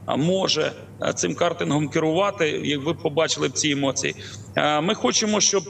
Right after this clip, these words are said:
е, там, дитина з четвер-, з чотирьох років, замість того, щоб сидіти в смартфоні, могла сісти за руль картинга і на невеличкій швидкості, але виконала якісь певні,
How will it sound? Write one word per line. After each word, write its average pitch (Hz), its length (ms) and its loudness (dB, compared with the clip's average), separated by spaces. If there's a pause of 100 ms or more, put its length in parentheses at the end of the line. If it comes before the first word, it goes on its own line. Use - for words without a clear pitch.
е, 180 100 4
там, 160 220 0
дитина 175 420 0
з - 40 0
четвер-, 160 400 2
з - 40 0
чотирьох 175 400 -2
років, 170 400 0 (340)
замість 165 480 0
того, 175 160 4
щоб 151 180 0
сидіти 156 320 -4
в 139 40 2
смартфоні, 170 760 0 (220)
могла 143 300 2
сісти 156 400 -2
за 139 140 2
руль 156 180 0
картинга 156 680 0 (280)
і 147 120 0
на 151 140 2
невеличкій 175 560 0
швидкості, 165 720 0
але 143 220 2
виконала 147 500 0
якісь 143 340 -2
певні, 143 600 0